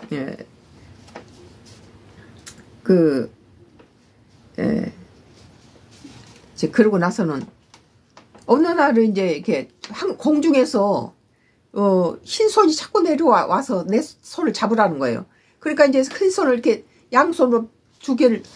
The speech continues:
두 개 이렇게 쫙 잡으면서, 잡으면서 이렇게 올라가는데, 또 잡으면 그 다음 손이 또 올라와서 또 잡게 만들고, 그 다음 손이 와서 두, 두 손이 내려와서 나를 잡고, 또 잡고, 잡고, 자꾸 올라가는 거예요.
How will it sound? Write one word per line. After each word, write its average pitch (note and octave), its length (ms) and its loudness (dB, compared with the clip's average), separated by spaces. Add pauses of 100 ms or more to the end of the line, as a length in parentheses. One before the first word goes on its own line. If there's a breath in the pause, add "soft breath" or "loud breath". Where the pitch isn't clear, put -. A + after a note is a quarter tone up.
(140)
두 C4 120 -4
개 B3+ 120 8
이렇게 A3 300 0
쫙 - 280 -16
잡으면서, G#3 640 -4 (120)
잡으면서 G#3 600 0
이렇게 F#3+ 260 -4 (200 soft breath)
올라가는데, A3+ 800 0 (800)
또 F4+ 420 0
잡으면 E4 480 2
그 - 160 -2
다음 E4 180 4
손이 D#4 300 0
또 E4 120 -2
올라와서 A#3+ 460 2
또 - 160 -2
잡게 B3 300 -4
만들고, F3+ 460 -6 (240)
그 D#4+ 120 2
다음 D#4+ 160 6
손이 D#4+ 180 0
와서 B3+ 300 -2
두, B3+ 300 -4
두 D4 160 -6
손이 A#3 260 2
내려와서 G#3 300 0
나를 G3+ 240 0
잡고, F3+ 500 -8 (460 soft breath)
또 F#4 180 2
잡고, A3+ 440 0
잡고, G#3+ 360 -4
자꾸 - 300 -4
올라가는 A3 420 2
거예요. G#2+ 200 -8